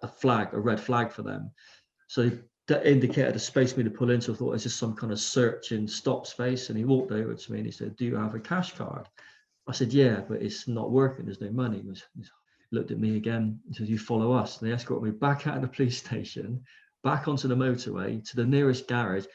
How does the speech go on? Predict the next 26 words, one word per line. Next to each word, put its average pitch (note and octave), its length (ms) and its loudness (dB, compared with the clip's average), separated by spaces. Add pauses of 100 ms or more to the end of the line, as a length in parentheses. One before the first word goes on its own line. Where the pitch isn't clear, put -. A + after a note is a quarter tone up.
(160)
made C3 500 6
me B2+ 140 6
buy A#2 280 2
some G#2+ 260 -2
fuel. A#2 580 0 (560)
And - 80 -2
I G#2 40 2
went C#3 160 4
into B2 160 -4
the A#2 80 0
garage, G#2+ 500 2 (540)
poured D3+ 220 8
out C#3+ 80 8
the C3 60 0
five C#3 240 4
hundred. A2+ 280 4
She A#2 120 -4
goes, A#2+ 180 4 (460)
"Not D3+ 220 4
taking F#3 400 8
it." E3 60 0
I - 40 0
said, D3 240 2
"Please, F3 400 8
<laughs> - 120 -4
just - 220 4